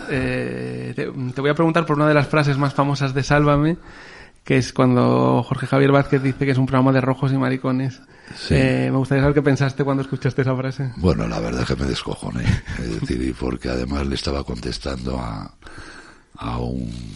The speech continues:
Speaker 2: compañero que es pro Vox y tal, ¿no? Y le dijo, "Si estás incómoda aquí, esto es un programa de rojos y maricones". Pero que es algo que, que en las redes se ha manejado mucho.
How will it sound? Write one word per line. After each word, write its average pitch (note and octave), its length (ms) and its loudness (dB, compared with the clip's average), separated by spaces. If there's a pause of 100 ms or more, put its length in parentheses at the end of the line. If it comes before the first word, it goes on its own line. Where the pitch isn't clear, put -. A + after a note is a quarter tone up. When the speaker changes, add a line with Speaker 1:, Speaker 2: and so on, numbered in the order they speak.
(100)
Speaker 2:
compañero B1+ 720 -4
que A#1 180 -6
es A1+ 120 -8
pro A1 260 -6
Vox - 480 -6 (580)
y G1+ 60 -10
tal, G#1+ 340 -10
¿no? C#2 140 -8
Y A#1 60 -10
le A1 120 -10
dijo, A#1 220 -8
"Si A1+ 80 -8
estás A#1 380 -8
incómoda A#1 420 -6
aquí, B1 240 -12 (100)
esto - 180 -14
es - 120 -16
un G1+ 120 -20
programa A1 460 -10
de G#1+ 120 -8
rojos A#1 320 -10
y A1+ 40 -8
maricones". A#1+ 460 -4 (380)
Pero E2 260 6
que F#2+ 160 2
es - 160 4
algo G#2 400 6
que, E2 220 0 (320)
que C#2+ 160 -6
en C#2 100 -8
las C#2 160 -6
redes E2 460 0 (380)
se - 160 -4
ha D2 60 0
manejado C2 460 -4
mucho. E2 520 0